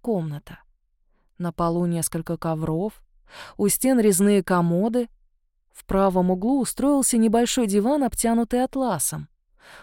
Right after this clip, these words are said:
у которого стоял невысокий и такой же резной столик. По краям от кровати свисал разноцветный полупрозрачный балдахин.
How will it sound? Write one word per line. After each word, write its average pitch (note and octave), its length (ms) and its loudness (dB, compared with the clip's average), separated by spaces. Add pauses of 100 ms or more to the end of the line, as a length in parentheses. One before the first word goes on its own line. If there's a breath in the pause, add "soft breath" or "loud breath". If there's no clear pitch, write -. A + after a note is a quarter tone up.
(100)
у A#3 120 -4
которого C#4 500 2
стоял A3 480 2
невысокий G3+ 840 -2 (280)
и B3+ 180 0
такой E4+ 340 0
же B3+ 160 2
резной A#3 380 2
столик. E3 640 -4 (540)
По A3 100 0
краям B3+ 420 2
от C4 100 0
кровати E3 640 -2 (380)
свисал D4+ 500 2
разноцветный B3 840 0
полупрозрачный F#3 920 0
балдахин. F3+ 800 -4